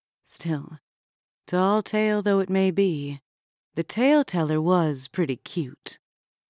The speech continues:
and it had been so long since I'd been hit on. How exactly do you know? I gave my hair a little flip as I feigned interest. Uh-uh.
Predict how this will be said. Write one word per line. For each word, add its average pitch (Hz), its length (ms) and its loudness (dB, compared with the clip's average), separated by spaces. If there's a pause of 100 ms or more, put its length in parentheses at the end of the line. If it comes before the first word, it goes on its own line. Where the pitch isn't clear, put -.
(120)
and 147 160 -14
it 143 80 -16
had 160 140 -6
been 175 240 -10
so 175 680 -4
long 170 680 -4
since 165 320 -8
I'd 156 140 -6
been - 160 -8
hit 151 240 -4
on. 156 320 -12 (1040)
How 294 480 -6 (280)
exactly 160 1080 -8
do 170 100 -6
you 151 160 0
know? 170 460 -4 (1080)
I 165 60 -4
gave 147 200 -4
my 170 140 0
hair 170 260 -2
a 160 60 -2
little 156 240 -2
flip 208 360 -10 (120)
as 160 140 -4
I 160 140 -4
feigned 156 460 -2
interest. 160 640 -6 (800)
Uh-uh. 131 720 -8